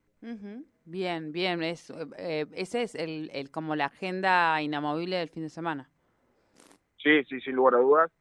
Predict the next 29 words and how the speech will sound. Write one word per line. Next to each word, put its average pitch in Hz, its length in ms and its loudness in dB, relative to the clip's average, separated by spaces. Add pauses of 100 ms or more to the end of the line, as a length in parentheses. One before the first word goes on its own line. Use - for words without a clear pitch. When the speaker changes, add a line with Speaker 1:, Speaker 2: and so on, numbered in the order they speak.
(240)
Speaker 2:
Lo, 113 240 -2
lo 113 120 -2
más 165 180 2
importante 127 600 0
este 110 160 -18
fin 127 120 -20
de 127 60 -16
semana, 143 560 -2
Speaker 1:
Ujú. 202 240 -6 (100)
Speaker 2:
eh, 107 320 -8
hablando 135 520 -2
obviamente 131 440 -8
también 123 300 -10
comparándolo 120 580 -2
con 117 120 -2
el 113 100 -14
Mundial 117 480 0
Sub-veinte, 123 480 2
quien 107 220 -16
se 117 100 -8
disputará 117 640 6
esta 120 280 2
Speaker 1:
Ujú. 110 120 -6
Speaker 2:
final 117 240 -2
y - 80 -4
tercer 120 260 -8
y 117 60 -10
cuarto 120 260 -2
puesto 120 400 -2